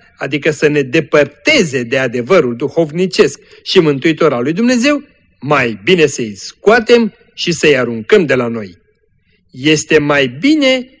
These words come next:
prost în ale lumii, dar viu pentru Dumnezeu și pentru veșnicie, decât deștept pentru lume,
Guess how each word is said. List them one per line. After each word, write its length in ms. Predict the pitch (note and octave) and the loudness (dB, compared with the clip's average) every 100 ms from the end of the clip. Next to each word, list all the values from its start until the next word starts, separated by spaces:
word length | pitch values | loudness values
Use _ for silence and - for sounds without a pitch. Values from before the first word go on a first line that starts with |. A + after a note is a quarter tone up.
| _ - | _ 2
prost 380 | G#3+ A#3 - E3 | 6 6 4 -2
în 140 | D3 | -2
ale 320 | D#3 D#3+ C3+ | 0 0 0
lumii, 840 | A#2 C#3 A#3+ B3+ C4 B3 _ _ - | 0 4 6 6 2 -4 _ _ -4
dar 240 | C#3+ C3+ | -2 -2
viu 240 | A2 F#3 - | 2 4 4
pentru 320 | C#3 B2 A#2+ | 0 -2 -6
Dumnezeu 420 | C#3 C3+ B2 D#3 | -6 -4 -2 -2
și 100 | C#3 | -2
pentru 260 | C3+ B2 C#3 | -6 -8 0
veșnicie, 680 | F#3+ F#3 A#3 G3 C#4 C#4 - _ _ _ | 2 2 0 0 -2 -2 -4 _ _ _
decât 440 | C3+ C#3+ E3 C3+ | -2 -2 -2 0
deștept 520 | D3 C#3 - B3+ A#3 | 0 0 0 0 0
pentru 320 | - D#3+ C#3+ C3 | 0 -2 -2 4
lume, 360 | G3+ A3 G#3+ | 4 6 2